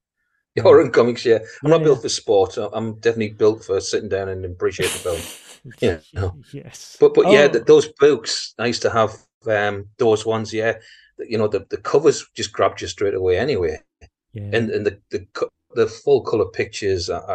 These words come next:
Speaker 1: remember poring over them. I used to have the Osborne, is it Osborne book guides to the supernatural and things like that, and ex-,
Speaker 2: Yeah, yeah,
Speaker 1: Collected
Speaker 2: yeah,
Speaker 1: the
Speaker 2: yeah.
Speaker 1: Unexplained
Speaker 2: Yes.
Speaker 1: magazine, the part
Speaker 2: Yes.
Speaker 1: works. I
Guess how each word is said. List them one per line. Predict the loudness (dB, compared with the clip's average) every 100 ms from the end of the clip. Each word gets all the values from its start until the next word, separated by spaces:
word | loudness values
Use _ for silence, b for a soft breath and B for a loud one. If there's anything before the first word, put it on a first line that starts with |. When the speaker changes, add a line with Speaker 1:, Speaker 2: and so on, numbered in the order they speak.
| -4
Speaker 1:
remember | -2 -2 -2
poring | -2 0 2 2 0
over | 0 0
them. | -2 -4 -8
I |
used | -10 -8
to |
have | -2 -2 -2 b b _ _ _
the | 0
Osborne, | 2 2 0 -4 -4 -6
is | -6
it | -6 -6
Osborne | -8 -4 -4 -4
book | 0 -2 -2 -10 -18 -6
guides | -4 -2 -4 -8
to | -12
the | -10
supernatural | -6 -6 -2 -4 -6 -6 -4
and | -4 -4
things | -4 -4
like | -4 -4 -2
that, | -2 -2 -4
and | -8
ex-, | -6 -4
Speaker 2:
Yeah, | -2 -2
yeah, | 0 2
Speaker 1:
Collected | 2 4
Speaker 2:
yeah, | 4
Speaker 1:
the |
Speaker 2:
yeah. | 4
Speaker 1:
Unexplained | 4 0 2 4 4 2 -4 -18 b b b
Speaker 2:
Yes. | 2 4 4
Speaker 1:
magazine, | 4 4 4 2
the |
part | 2 2 4
Speaker 2:
Yes. | 2
Speaker 1:
works. | 2 2 -4
I | -10